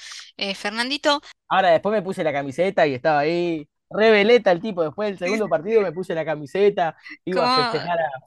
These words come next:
Speaker 1: sí,
Speaker 2: al
Speaker 1: como Homero,
Speaker 2: centro.
Speaker 1: como Homero con los isótopos, una cosa así fue.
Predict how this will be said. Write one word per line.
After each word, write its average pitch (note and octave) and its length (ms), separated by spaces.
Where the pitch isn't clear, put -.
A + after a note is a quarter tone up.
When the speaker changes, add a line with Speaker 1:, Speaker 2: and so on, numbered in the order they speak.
Speaker 1:
sí, - 160
Speaker 2:
al C3 100
Speaker 1:
como G#3+ 180
Homero, G#3+ 260
Speaker 2:
centro. F3+ 280
Speaker 1:
como A#3 220
Homero B3+ 220
con A#3 120
los G#3+ 160
isótopos, G#3 640
una G#3+ 200
cosa G#3 200
así G3+ 200
fue. - 280